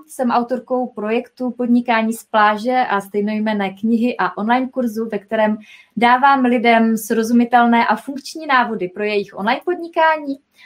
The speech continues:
a zároveň je jemně vedu do hloubek jejich duše k objevení toho, kdo jsou, aby pak svými dary mohli obohacovat tento svět. A co je to podnikání z pláže?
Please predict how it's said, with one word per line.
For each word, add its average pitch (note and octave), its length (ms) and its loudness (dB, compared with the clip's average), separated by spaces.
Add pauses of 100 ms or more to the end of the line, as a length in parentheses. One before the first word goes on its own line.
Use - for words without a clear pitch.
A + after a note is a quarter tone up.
(260)
a G3+ 300 4
zároveň B3+ 760 2
je G#3 320 2
jemně G#3+ 400 -2
vedu G3+ 440 -4
do F3+ 300 -2
hloubek A#3+ 400 -6
jejich C#4+ 240 -10
duše A#3 320 -4 (220)
k - 60 -12
objevení A3 520 0
toho, A#3+ 220 -2
kdo A3+ 160 -2
jsou, G3+ 520 0
aby G3+ 220 -4
pak A3 160 0 (440)
svými B3 500 6
dary A3 360 4
mohli G#3 360 0
obohacovat G#3 760 -2 (120)
tento G#3 280 -4
svět. F3+ 380 -4 (880)
A F#3+ 320 4
co G3 140 0
je B3+ 80 2
to C4 100 -6
podnikání D4 600 -2
z - 120 -14
pláže? G#3+ 400 0